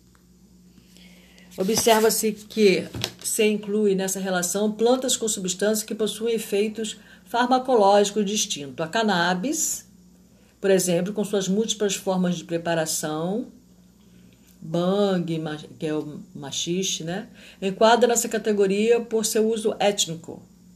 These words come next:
Ou seja, o que que é uso étnico? Seria religioso ou medicinal. Em algumas culturas da Índia, da Jamaica e de algumas tribos africanas, e por ser um sedativo euforizante, ou seja, um psicotrópico com efeito depressor no sistema nervoso.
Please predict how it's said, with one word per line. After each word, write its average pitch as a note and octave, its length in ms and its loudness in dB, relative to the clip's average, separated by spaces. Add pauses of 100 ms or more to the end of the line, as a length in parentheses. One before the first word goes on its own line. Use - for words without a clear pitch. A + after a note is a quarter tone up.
(340)
Ou E3+ 80 -6
seja, B2+ 400 -6
o G#2+ 40 -16
que F3 140 -10
que F3+ 100 -6
é D#3+ 140 -4 (100)
uso F3 340 -6 (120)
étnico? - 600 -8 (340)
Seria F3 280 0
religioso E3+ 600 -2
ou F#3+ 40 -2
medicinal. F3+ 640 -4 (880)
Em G#3+ 120 6
algumas G#3+ 540 4
culturas G3 400 0
da F#3+ 180 4
Índia, G#3 380 2
da F#3 80 0
Jamaica E3+ 580 0
e E3+ 40 -2
de E3 100 -2
algumas E3+ 320 -2
tribos E3+ 380 -6
africanas, A3 1080 -4 (320)
e G#3+ 100 4
por B3+ 200 2
ser B3 180 4
um A#3+ 60 6
sedativo A3 840 0
euforizante, G3+ 1080 2
ou A3 100 2
seja, D#3+ 340 -4
um F3+ 60 -6
psicotrópico F#3+ 1000 -4
com G#3+ 120 -4
efeito F3+ 400 -2
depressor F3+ 600 -4
no F3 80 -6
sistema E3+ 480 -6
nervoso. C#3+ 680 -6